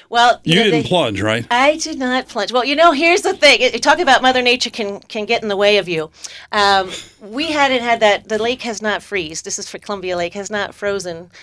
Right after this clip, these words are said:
Speaker 1: From what I'm told, you know, for at least the last three, four years, it hadn't last, you know, the year there. And it hadn't all week. But if you recall, it was the cold weather that came in, the frigidness, and, uh,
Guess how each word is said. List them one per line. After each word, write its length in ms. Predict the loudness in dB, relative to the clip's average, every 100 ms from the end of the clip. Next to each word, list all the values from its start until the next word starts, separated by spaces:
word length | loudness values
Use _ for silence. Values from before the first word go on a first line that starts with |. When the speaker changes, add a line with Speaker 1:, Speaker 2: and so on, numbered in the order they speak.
| -10
Speaker 1:
From 120 | -4
what 140 | -2 2
I'm 160 | 0
told, 340 | 0 0 0 0
you 100 | 0
know, 260 | 0 -2 -10 -8
for 120 | -4
at 120 | -2
least 180 | -4 -4
the 40 |
last 240 | -2 -2 -4
three, 140 | -10
four 180 | -8 -6
years, 260 | -6 -6
it 120 | -6 -4
hadn't 340 | -2 -2 -2
last, 340 | -6 -6 -8 -8
you 80 | -2
know, 220 | 0 0
the 100 | -2
year 240 | -4 -6
there. 440 | -6 -6 -2 -2 -4 -10 -14 -14 0
And 160 | 0 2
it 80 |
hadn't 260 | 2 2 4
all 140 | 2
week. 180 | 4 2
But 160 | 0 -2
if 120 | -8
you 100 | -10
recall, 380 | -10 -4 -2 -2
it 60 |
was 200 | -2 -4
the 260 | -4 -8 -8 _ _ _
cold 360 | -2 2 2
weather 440 | 6 6 8 6 6
that 180 | 4 2
came 300 | 0 2 4
in, 340 | 4 2 -2 -12 -20 _ _
the 100 | -6
frigidness, 680 | -2 0 0 0 0 -2 -2 -4
and, 440 | -2 -2 -4 -10 _ _ -10
uh, 300 | -6 -4 -6